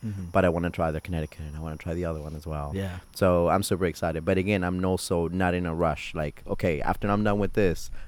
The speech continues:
Speaker 2: I'm lighting up a different one. You know what I mean? It's like, okay, till next time. You know
Speaker 1: Right.
Speaker 2: what I mean? So, absolutely.
Speaker 1: Yeah, man. I, I, I hope that this episode, although you may not be into cigars, I hope that you enjoyed the dialogue. I hope that you enjoy, enjoyed our ebb and flow,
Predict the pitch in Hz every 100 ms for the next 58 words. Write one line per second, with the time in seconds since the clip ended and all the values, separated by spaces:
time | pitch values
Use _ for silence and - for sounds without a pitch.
0 | - 87 87 85 85 82 82 78 - 69
1 | 67 87 90 85 82 90 90 85 85 92
2 | - 73 - 85 80 90 - - - -
3 | - 90 85 76 71 - - 85 69 -
4 | - - - - - 92 - 92 87 82
5 | - - - 113 117 90 104 - 110 -
6 | 107 - 123 139 - 156 - - - -
7 | 117 107 117 107 98 - - - 117 120
8 | 117 107 110 110 98 123 147 - 143 127
9 | 123 120 - - 104 110 - 85 104 98
10 | 95 92 98 107 104 101 98 101 - -
11 | 101 104 107 98 92 90 104 101 101 107
12 | 98 104 101 98 95 107 104 101 110 101
13 | 98